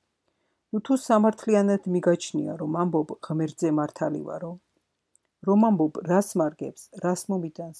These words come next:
ჩემი უცოდველობაო? მე შეგიბრუნებ სიტყვას შენ და შენს მეგობრებსაც.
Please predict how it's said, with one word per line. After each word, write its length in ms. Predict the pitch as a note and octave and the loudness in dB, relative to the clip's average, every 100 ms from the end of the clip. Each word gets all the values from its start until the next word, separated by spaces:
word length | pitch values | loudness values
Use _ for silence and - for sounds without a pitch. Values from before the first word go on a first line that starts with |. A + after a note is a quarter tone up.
| - _ | -20 _
ჩემი 360 | - F3 D#3+ | -4 -2 0
უცოდველობაო? 840 | D3+ - D3+ D3 D3+ D3 C#3+ D#3 F3 G3 _ _ _ _ _ G3 | -2 -4 -6 -4 -6 -6 -6 -8 -10 -14 _ _ _ _ _ 0
მე 100 | G#3 | 0
შეგიბრუნებ 760 | - A3+ A3+ F#3+ D#3 D3 D3+ | 2 0 0 0 0 0 -4
სიტყვას 520 | - D#3+ D3+ D#3 D3+ | -10 -12 -8 -6 -6
შენ 240 | - - G#3+ | -6 -2 -2
და 120 | E3+ | -2
შენს 300 | D3+ - A3 - | -6 -4 -6 -4
მეგობრებსაც. 760 | E3+ D3+ D3+ - D3 - F#3 | -6 -6 -8 -8 -12 -12 -12